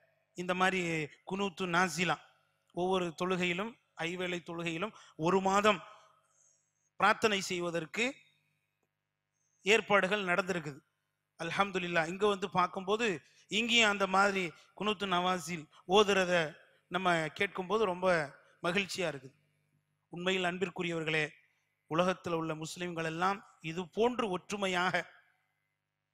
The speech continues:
அந்த பைத்துல் முகத்தஸ் மீட்டெடுக்கப்பட வேண்டும் பலஸ்தீன் முஸ்லிம்களுடைய கையிலே வர வேண்டும் என்பதிலே ஒற்றுமையாக இருந்து அல்லாவிடத்திலே பிரார்த்தனை செய்வோமானால்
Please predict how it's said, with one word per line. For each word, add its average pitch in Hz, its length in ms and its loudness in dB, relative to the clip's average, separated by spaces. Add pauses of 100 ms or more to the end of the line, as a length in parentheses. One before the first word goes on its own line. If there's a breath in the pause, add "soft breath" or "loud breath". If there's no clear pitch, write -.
(400)
அந்த 160 280 -4
பைத்துல் 220 480 0
முகத்தஸ் 208 640 2
மீட்டெடுக்கப்பட 208 840 2
வேண்டும் 220 440 4 (600)
பலஸ்தீன் 226 680 4 (260)
முஸ்லிம்களுடைய 220 840 0
கையிலே 226 460 4
வர 196 240 4
வேண்டும் 233 400 4 (800)
என்பதிலே 220 500 2
ஒற்றுமையாக 208 720 0
இருந்து 247 460 -2 (520 soft breath)
அல்லாவிடத்திலே 196 720 2
பிரார்த்தனை 190 520 -2
செய்வோமானால் 165 760 -2